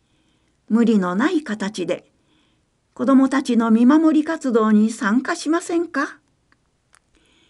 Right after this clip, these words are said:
見守り活動、キューアンド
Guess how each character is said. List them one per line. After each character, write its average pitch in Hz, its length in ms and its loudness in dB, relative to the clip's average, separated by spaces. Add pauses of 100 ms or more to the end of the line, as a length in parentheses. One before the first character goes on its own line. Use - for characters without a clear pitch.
(760)
見 247 160 4
守 320 340 2
り 311 80 -2
活 302 320 -8
動、 160 320 -4 (580)
キ - 140 -2
ュ 320 300 0
ー - 120 -20
ア 247 140 0
ン 254 200 4
ド 240 180 -6